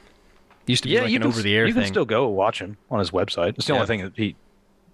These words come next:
Speaker 2: that's the only w-, place you can watch it now. It's, like, his, his website, but
Speaker 1: Yeah.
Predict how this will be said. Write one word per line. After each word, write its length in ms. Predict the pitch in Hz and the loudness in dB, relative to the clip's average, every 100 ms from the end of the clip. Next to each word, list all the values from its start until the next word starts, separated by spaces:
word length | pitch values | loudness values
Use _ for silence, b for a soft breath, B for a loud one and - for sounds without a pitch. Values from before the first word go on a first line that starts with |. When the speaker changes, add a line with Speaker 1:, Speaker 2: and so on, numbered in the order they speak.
| _ - - | _ -10 -2
Speaker 2:
that's 200 | 180 - | -2 0
the 120 | 139 | -2
only 340 | 113 151 123 | 0 0 0
w-, 140 | 113 98 | -2 -4
place 340 | - 127 - | -2 -2 -2
you 80 | 110 | -4
can 120 | 87 | -2
watch 220 | 92 104 | 0 0
it 80 | - | -2
now. 100 | 87 | -4
It's, 140 | 92 98 | -4 -4
like, 100 | - | -6
his, 200 | 92 85 | -6 -2
his 140 | 98 | -2
website, 440 | 85 92 - 156 - | 0 -2 -2 -4 -2
but 140 | - - B B B | -6 -6 B B B
Speaker 1:
Yeah. 200 | 90 | 0